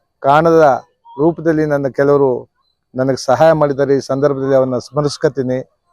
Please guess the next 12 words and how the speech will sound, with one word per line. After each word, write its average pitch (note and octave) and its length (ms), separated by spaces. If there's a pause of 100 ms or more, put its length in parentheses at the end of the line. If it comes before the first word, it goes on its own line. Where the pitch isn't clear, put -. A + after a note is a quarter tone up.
(340)
ಅದೇ D3+ 260
ಸಂದರ್ಭದಲ್ಲಿ D3+ 640
ನಾವು, C#3 440 (1040)
ಆ, - 80 (920)
ಹೆಲಿಕಾಪ್ಟರಿಂದ D3+ 720 (1080)
ಸ್ಮಾರಕದ D#3+ 400
ಮೇಲೆ C#3+ 280
ಪುಷ್ಪಾರ್ಚನೆ C#3+ 600
ಮಾಡಿ, C3 280 (500)
ಇಲ್ಲಿವರೆಗೂ D3+ 480
ನಾವು C#3+ 320
ದಲಿತರು, C#3+ 420